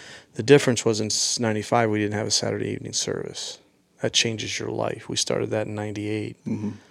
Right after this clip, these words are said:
Speaker 1: And that is, that, you know, just essentially take one-seventh of your day away,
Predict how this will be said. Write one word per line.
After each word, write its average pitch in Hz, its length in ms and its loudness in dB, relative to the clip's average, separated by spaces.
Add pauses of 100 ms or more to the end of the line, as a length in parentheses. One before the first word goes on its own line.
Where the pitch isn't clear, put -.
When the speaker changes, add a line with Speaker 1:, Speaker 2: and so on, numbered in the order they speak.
(840)
Speaker 1:
And 110 140 0
that 117 160 8
is, - 440 2
that, 117 200 4 (320)
you - 260 -4
know, 113 220 -4 (340)
just - 220 -2 (380)
essentially 127 580 8
take - 240 6
one-seventh 117 800 6
of 101 140 4
your 101 120 0
day 101 240 6
away, 98 460 0